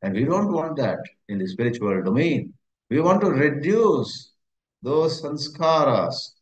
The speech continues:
those impressions, those memories which erupt as vasana. And vasana leads to an action.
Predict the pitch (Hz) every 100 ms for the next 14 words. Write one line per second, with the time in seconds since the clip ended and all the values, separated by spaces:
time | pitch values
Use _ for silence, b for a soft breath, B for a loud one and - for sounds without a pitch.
0 | _ _ _ _ 113 131 139 139 - 131
1 | 139 139 156 - 135 117 98 98 113 131
2 | 135 123 127 156 165 156 104 - - -
3 | _ _ _ _ _ _ _ _ _ -
4 | 131 131 131 - 147 180 180 - - -
5 | 127 127 113 107 110 104 85 85 - _
6 | _ _ 120 107 110 151 135 170 170 165
7 | 156 147 - - 190 208 - _ _ _
8 | - 170 165 170 170 - - -